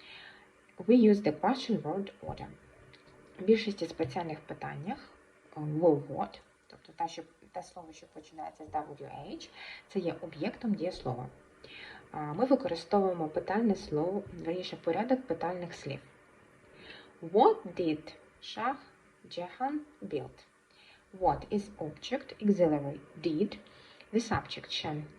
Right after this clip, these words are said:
Jahan, and verb build. The answer is the Taj Mahal.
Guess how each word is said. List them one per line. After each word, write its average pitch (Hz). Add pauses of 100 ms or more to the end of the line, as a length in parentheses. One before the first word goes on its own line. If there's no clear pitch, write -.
(480)
Jahan, 226 (560)
and 156 (100)
verb 220 (520)
build. 135 (680)
The -
answer 269
is 175
the 160
Taj 208
Mahal. -